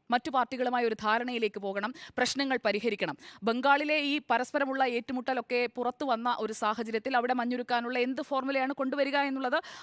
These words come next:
ആ മുന്നണിയുടെ കാര്യമാണ്. പക്ഷേ അത് അവർക്ക് അത്ര എളുപ്പമാകുമെന്ന് ഞാൻ കരുതുന്നില്ല. മറുഭാഗത്ത് മോദിയുടെ ഗ്യാരണ്ടി, അതാണ്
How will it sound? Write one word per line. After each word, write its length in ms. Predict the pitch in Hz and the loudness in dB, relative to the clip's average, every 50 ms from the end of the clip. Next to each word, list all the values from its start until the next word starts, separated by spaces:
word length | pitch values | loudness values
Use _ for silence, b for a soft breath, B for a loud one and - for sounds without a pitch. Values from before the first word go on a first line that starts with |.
| B | B
ആ 60 | 254 294 | 4 4
മുന്നണിയുടെ 460 | 285 294 285 311 339 359 370 359 320 | 4 2 2 2 2 2 4 2 4
കാര്യമാണ്. 440 | 277 247 233 240 226 208 196 240 262 | 4 4 2 2 2 0 0 0 0
പക്ഷേ 240 | 285 - - 285 | -2 -2 0 0
അത് 120 | 269 240 269 247 - - | 0 2 0 0 0 -2
അവർക്ക് 180 | 254 247 254 262 | -4 -4 -4 -4
അത്ര 160 | 226 254 247 | -2 0 2
എളുപ്പമാകുമെന്ന് 1040 | 240 247 269 247 - 294 262 226 226 226 220 214 214 208 196 - - - - - 202 | 2 2 2 0 0 0 0 0 -2 -2 -4 -4 -4 -4 -6 -6 -8 -12 -8 -4 -2
ഞാൻ 200 | 202 208 202 208 - | 0 0 0 0 0
കരുതുന്നില്ല. 400 | 202 185 190 190 185 170 170 175 | 0 -2 -2 -4 -6 -4 -2 0
മറുഭാഗത്ത് 720 | 214 240 254 294 339 277 - 302 302 269 240 196 - 247 254 | 4 4 4 4 2 2 2 2 2 2 0 0 2 2 2
മോദിയുടെ 500 | 240 240 262 302 311 294 339 330 302 294 | 2 2 2 2 2 2 2 4 4 4
ഗ്യാരണ്ടി, 360 | 233 220 202 196 196 202 208 | 4 4 2 2 2 0 0
അതാണ് 340 | 214 220 269 262 240 247 | 2 4 4 4 2 2